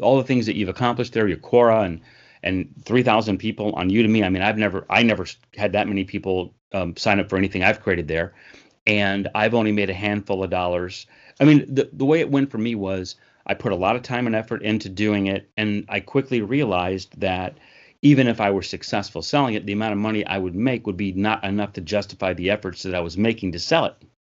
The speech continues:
And so it's sort of like, you know, it, it was just such a deflating thing because that's what I really wanted to do professionally at one time.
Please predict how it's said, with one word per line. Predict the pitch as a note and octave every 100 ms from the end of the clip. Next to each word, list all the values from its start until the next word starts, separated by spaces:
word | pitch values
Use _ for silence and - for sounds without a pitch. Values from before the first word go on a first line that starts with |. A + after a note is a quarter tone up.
| _ _ _ - - - - -
And | B2+ B2+
so | - B2 A#2+
it's | G#2+
sort | B2 A2+
of |
like, | A2 G2
you | - G#2+
know, | G2+ G2+
it, | A#2+ -
it | G#2+
was | G#2+
just | G2+ G#2+
such | A#2+ -
a |
deflating | F#2 F#2+ - G#2+ G#2+ F#2+
thing | - D#3+ C3
because | G2 G#2 E2+
that's | A2+ -
what | A2 G2+
I |
really | F#2+ A#2 G#2+
wanted | G2+ F#2+
to | F2
do | D#2 A#2 G#2+
professionally | F#2 D#2+ C3+ D3 - G2+ F2+ F2+
at | -
one | G2+ F#2+
time. | F2+ B2+ A2+ D2+